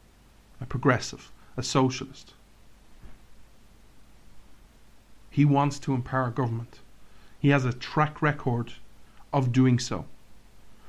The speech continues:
Everything from when he was a community organizer all the way to the state senate, all the way to a senate, and all the way to the White House.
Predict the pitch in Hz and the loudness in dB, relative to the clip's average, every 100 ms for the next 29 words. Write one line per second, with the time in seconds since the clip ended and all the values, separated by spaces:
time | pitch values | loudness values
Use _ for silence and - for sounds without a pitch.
0 | - - - 143 143 156 147 131 143 131 | -20 -8 0 4 4 4 0 0 0 -2
1 | 127 - - 135 131 120 110 - 139 143 | -4 -12 2 6 8 6 0 0 2 4
2 | 135 131 135 135 135 135 135 131 131 131 | 4 4 4 4 2 2 0 2 2 2
3 | 131 131 131 123 - 131 131 - 135 135 | 2 0 -2 -8 0 0 0 0 0 2
4 | 127 131 131 131 131 120 - 135 135 131 | 2 0 0 -2 -2 -6 -4 0 0 -2
5 | - - - - 117 123 127 131 131 127 | -8 -18 -20 -12 -2 0 2 2 0 2
6 | 127 127 131 135 120 107 107 - - | 2 0 0 0 0 -2 -4 -8 -14